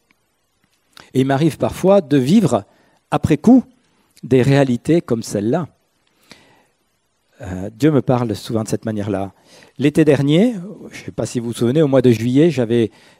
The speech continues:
euh, pris le livre de Job pour parler des tests que Job a vécus. Et comment le livre de Job, c'est pas un livre de catastrophe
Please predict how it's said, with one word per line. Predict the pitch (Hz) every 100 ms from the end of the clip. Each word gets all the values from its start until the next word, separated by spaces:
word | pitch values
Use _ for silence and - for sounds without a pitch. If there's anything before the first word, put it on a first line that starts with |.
| -
euh, | 110 110 - _ _
pris | 131 - 175
le | 160
livre | 123 143 120
de | 117
Job | 107 131 202 151 95 _ _ _ _
pour | 113
parler | - 156 190
des | 143
tests | - 196 196 - - -
que | - 117
Job | 101 160 143 139 _
a | -
vécus. | 113 120 - 98 - _ _ _ _ _ _ _ _ _ 110
Et |
comment | - 165 175 202 240 190 _ _
le | 127
livre | 123 131
de | 123
Job, | 117 165
c'est | - 117
pas | 139
un |
livre | 131 139 107
de |
catastrophe | 113 127 120 - 170 208